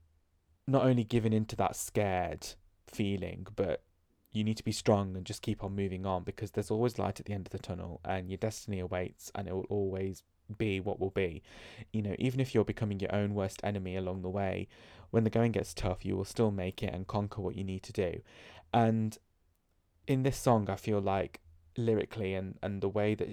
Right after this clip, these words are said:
it's sung, um, you know, she makes it okay to feel down when you're down and deflated. It's not saying that you're, it's bad to feel down.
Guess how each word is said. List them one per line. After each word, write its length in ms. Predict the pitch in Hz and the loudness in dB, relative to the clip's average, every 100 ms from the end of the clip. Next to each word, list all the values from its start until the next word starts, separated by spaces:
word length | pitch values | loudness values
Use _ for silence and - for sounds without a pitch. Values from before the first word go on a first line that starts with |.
| - | -2
it's 180 | - - | -4 2
sung, 480 | 113 101 90 92 90 - | 2 2 -2 -10 -12 -6
um, 340 | 98 95 98 - _ - | -4 -2 -4 -6 _ -8
you 60 | |
know, 100 | 101 | -6
she 140 | 98 110 | -4 -2
makes 280 | 110 - - | -2 -2 -2
it 60 | |
okay 420 | 104 - - 95 | -2 -2 -2 -2
to 120 | 104 110 | -2 -4
feel 260 | 104 98 | 0 0
down 420 | - 95 95 107 | 0 0 2 2
when 140 | 113 107 | 0 -2
you're 80 | 107 | 0
down 300 | 107 113 117 | 0 2 0
and 100 | 113 | -2
deflated. 580 | 123 127 131 - 151 - - - - - | -2 0 0 2 0 0 -18 -18 -14 -6
It's 260 | 82 - | -4 2
not 200 | - - | 2 2
saying 360 | - 107 101 95 | 4 4 4 0
that 180 | 101 104 | -2 0
you're, 220 | 101 92 | -2 0
it's 200 | - - | -2 -4
bad 340 | - 98 101 - | -2 0 0 -2
to 80 | |
feel 280 | - 95 90 | -4 -2 -2
down. 400 | 92 90 101 90 | -4 -6 -8 -10